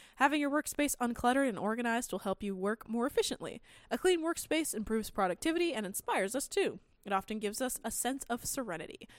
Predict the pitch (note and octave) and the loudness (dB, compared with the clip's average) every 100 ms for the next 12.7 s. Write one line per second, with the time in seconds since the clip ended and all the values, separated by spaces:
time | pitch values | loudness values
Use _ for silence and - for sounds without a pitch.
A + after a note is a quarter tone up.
0 | - - - G#3 A3 G#3+ A3 B3 - B3+ | -20 -18 -4 2 4 4 4 2 2 -2
1 | - C4 C4+ A3+ G#3 A3 A3+ A3+ A3 G#3+ | 2 4 4 2 0 2 2 2 2 2
2 | A3 A3+ E4 F4 - F4 E4+ D#4+ A#3 A#3+ | -2 0 2 2 2 2 4 4 4 2
3 | - A3+ - G3 F#3+ G#3+ - G3+ F#3+ G3+ | 0 -2 -2 -2 -2 -4 -4 -4 -2 -2
4 | - A3 E3+ - - - - - - - | -2 -4 -4 -8 -8 -8 -8 -10 -12 -16
5 | - - - - F#3+ B3+ C4 G#3+ A#3 A#3 | -20 -20 -8 2 4 6 4 2 4 2
6 | C4 C#4 B3+ C4 C4 B3+ F4 G4+ - - | 2 -2 -2 0 2 6 4 4 -4 -10
7 | F#3 F#3+ G3 - - G3 F#3 G3 - G3+ | -2 0 0 -2 -2 -2 -2 -6 -4 -4
8 | C#4+ - - - - - F#4+ F#4 E4+ E4+ | -6 -10 -20 -20 -8 4 6 6 6 6
9 | F4 C#4 - - F3+ G3+ G3 B3 B3 B3+ | 6 4 2 -2 -2 0 0 2 2 4
10 | C4+ D4 - D#4 D#4 D#4 D4+ C4 - C4+ | 2 2 -2 0 0 0 0 -2 2 0
11 | C4+ - A3 A#3+ B3 G#3+ C#4 C#4 D#4 - | 0 -4 -2 -2 0 0 0 0 -4 -2
12 | B3+ C#4 A#3+ - - E2+ F2+ | -2 0 0 -4 -6 -4 -4